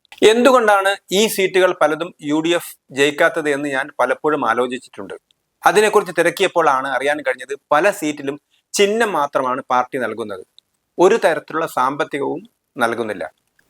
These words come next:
കഴിഞ്ഞ തവണ കോവൂർ ഉല്ലാസ് തോറ്റത് ആയിരത്തി അഞ്ഞൂറ് വോട്ടുകൾക്കാണ്, അതായത് കുന്നത്തൂർ മണ്ഡലത്തിൽ. ഞാൻ തിരക്കിയപ്പോൾ അവസാന നിമിഷം പോസ്റ്റ് അടിക്കാൻ പോലും സാമ്പത്തികം ഉണ്ടായിരുന്നില്ല. ഉല്ലാസിന് പട്ടികജാതി പട്ടികവർഗ സീറ്റുകളിൽ താരപ്രചാരകർ എത്താറില്ല.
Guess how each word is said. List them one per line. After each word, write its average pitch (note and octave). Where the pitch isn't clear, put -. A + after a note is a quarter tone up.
കഴിഞ്ഞ G#3
തവണ F3+
കോവൂർ F#3
ഉല്ലാസ് D3+
തോറ്റത് D3
ആയിരത്തി E3+
അഞ്ഞൂറ് C#3+
വോട്ടുകൾക്കാണ്, A2+
അതായത് C#3+
കുന്നത്തൂർ D#3
മണ്ഡലത്തിൽ. G2
ഞാൻ G3+
തിരക്കിയപ്പോൾ F3+
അവസാന G3
നിമിഷം E3
പോസ്റ്റ് E3+
അടിക്കാൻ D3
പോലും C#3+
സാമ്പത്തികം C3+
ഉണ്ടായിരുന്നില്ല. G2+
ഉല്ലാസിന് F3+
പട്ടികജാതി E3+
പട്ടികവർഗ D3+
സീറ്റുകളിൽ D3
താരപ്രചാരകർ C3
എത്താറില്ല. A2